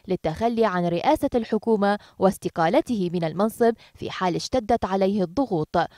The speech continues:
واستعصى عليه استكمال تشكيلة الحكومة. وتحذر ذات المصادر من أن هذا السيناريو سيعني دخول العراق في أزمة سياسية حادة، ناهيك عن التوافق على اقتسام حقائب الكابينة الوزارية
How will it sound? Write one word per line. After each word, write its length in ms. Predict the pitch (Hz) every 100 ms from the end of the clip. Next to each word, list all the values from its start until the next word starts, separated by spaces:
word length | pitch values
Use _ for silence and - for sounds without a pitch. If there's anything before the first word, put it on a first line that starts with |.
| _ -
واستعصى 480 | 143 - 202 -
عليه 420 | 143 135 185 220 180
استكمال 580 | - 180 202 226 190
تشكيلة 440 | 190 185 - 262 247
الحكومة. 640 | 247 233 320 185 160 156 151 _ _ _ _
وتحذر 640 | 175 160 - 208 180 165
ذات 280 | 165 240 -
المصادر 600 | 277 277 277 202 190 202 - _ -
من 100 | 156
أن 200 | 160 156
هذا 280 | 190 196 190
السيناريو 680 | - 277 214 185 180 185 185 _
سيعني 480 | - 175 170 151 139
دخول 360 | 151 - 226 196
العراق 600 | 190 254 240 233 - 226 -
في 200 | - 170 -
أزمة 420 | 196 190 175 175
سياسية 640 | 156 165 147 - 208 214 269 262
حادة، 480 | - 180 156 156 - _ -
ناهيك 460 | - 156 202 - 220 254 - _
عن 180 | 180 170
التوافق 580 | 135 170 170 208 208 185
على 280 | 160 175 175
اقتسام 540 | - 185 302 302 185
حقائب 480 | - 175 208 - 165
الكابينة 520 | 160 170 156 202 175
الوزارية 760 | 170 160 165 160 185 220 208